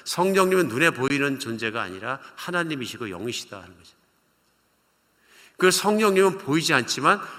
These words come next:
바람은 보이지 않습니다. 본질은 절대로 볼 수가 없습니다. 그러나 바람의 역사하는 능력은 느낄 수 있습니다.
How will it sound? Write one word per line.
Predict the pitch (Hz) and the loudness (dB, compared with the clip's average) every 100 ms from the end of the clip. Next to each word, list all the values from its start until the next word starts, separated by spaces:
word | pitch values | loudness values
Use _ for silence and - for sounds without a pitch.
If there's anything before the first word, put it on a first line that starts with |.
| - | -6
바람은 | - 139 180 226 214 | 2 6 8 6 4
보이지 | 160 185 180 | 2 4 4
않습니다. | 147 - 151 139 | 4 2 0 0
본질은 | 127 123 131 170 190 | 0 0 -2 -2 -4
절대로 | - 165 240 220 | -4 -2 2 2
볼 | 135 131 | 2 -2
수가 | 135 120 | -2 -4
없습니다. | - 117 104 | -6 -8 -8
그러나 | 120 151 117 - - - - | -2 2 0 -2 -14 -18 -12
바람의 | - 120 147 180 196 208 - - - - _ _ _ _ _ _ _ _ _ _ _ _ _ _ | -2 0 4 4 4 2 0 -14 -20 -20 _ _ _ _ _ _ _ _ _ _ _ _ _ _
역사하는 | 131 127 - 180 165 170 156 | -2 0 2 2 4 2 0
능력은 | 135 131 123 135 | -2 -2 -2 -4
느낄 | 117 160 226 | -8 -4 -2
수 | - | -2
있습니다. | 127 - 101 98 87 | -6 -8 -8 -14 -18